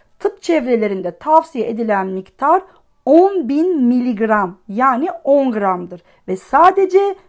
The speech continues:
su ile kullanımı önerilir. Böylece emilim en yüksek seviyeye çıkar.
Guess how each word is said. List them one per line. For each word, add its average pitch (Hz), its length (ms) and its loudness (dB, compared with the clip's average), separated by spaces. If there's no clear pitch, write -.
su - 300 -4
ile 294 360 0
kullanımı 208 520 -4
önerilir. 170 520 -8
Böylece 220 540 0
emilim 214 600 -4
en 320 180 2
yüksek 226 420 -4
seviyeye 240 580 -4
çıkar. - 400 -12